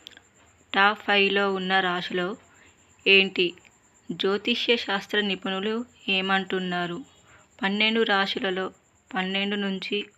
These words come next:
ఒకటి వరకు ఏ ఏ రాశి వారు ఏ ఏ స్థానంలో ఉన్నారో తెలుసుకుందాం. పన్నెండో స్థానంలో మకర రాశి. మకర రాశి వారు ఆకర్షణీయమి-, ఆకర్షణీయమైన రాశుల జాబితాలో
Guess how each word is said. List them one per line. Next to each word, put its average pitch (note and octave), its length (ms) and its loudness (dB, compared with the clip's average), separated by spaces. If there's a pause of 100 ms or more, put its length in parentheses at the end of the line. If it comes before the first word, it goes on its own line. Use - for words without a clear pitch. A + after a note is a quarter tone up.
ఒకటి F#3+ 340 -2
వరకు F3+ 500 -2 (460)
ఏ G3 140 6
ఏ G#3+ 220 6
రాశి G3 400 0
వారు F#3+ 420 0 (240)
ఏ G3 40 0
ఏ G3 220 4
స్థానంలో F#3+ 680 0
ఉన్నారో F3+ 440 -4
తెలుసుకుందాం. F3 680 -6 (640)
పన్నెండో G#3+ 460 0
స్థానంలో F#3+ 600 0
మకర F#3+ 440 -2
రాశి. F3 200 -4 (420)
మకర G#3 340 2
రాశి G3 340 0
వారు F3+ 300 -2
ఆకర్షణీయమి-, F#3+ 1160 -4
ఆకర్షణీయమైన F#3 1080 2
రాశుల F3+ 480 2
జాబితాలో F3 840 0